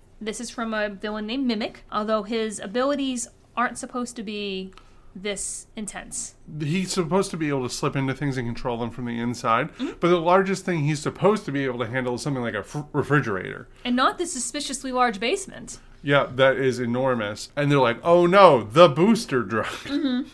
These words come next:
Speaker 1: And as a result, because of his ability to constantly create passages, they can create basically endless escape routes for Overhaul.
Speaker 2: Yep, it's not a good scene.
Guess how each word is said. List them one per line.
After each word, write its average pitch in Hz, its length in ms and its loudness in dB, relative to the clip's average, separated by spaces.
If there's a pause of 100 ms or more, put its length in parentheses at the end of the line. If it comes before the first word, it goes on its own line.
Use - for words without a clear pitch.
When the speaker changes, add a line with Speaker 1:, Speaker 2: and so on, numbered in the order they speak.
(120)
Speaker 1:
And 226 600 0
as 277 220 2
a 302 60 -6
result, 240 440 2
because 269 260 -6
of 269 80 -6
his 262 120 -4
ability 233 400 -2
to 190 100 -8
constantly 254 600 -6
create 202 520 -8 (240)
passages, 208 800 -2 (340)
they 262 220 -4
can 269 160 -6
create 247 420 -6
basically 240 520 -6
endless 214 420 -6
escape 180 420 -10
routes - 480 -12
for 180 600 -8 (280)
Overhaul. 190 680 -10
Speaker 2:
Yep, 156 400 2
it's 147 340 -2
not 170 340 0
a 151 80 -2
good 135 580 0 (200)
scene. 151 800 -2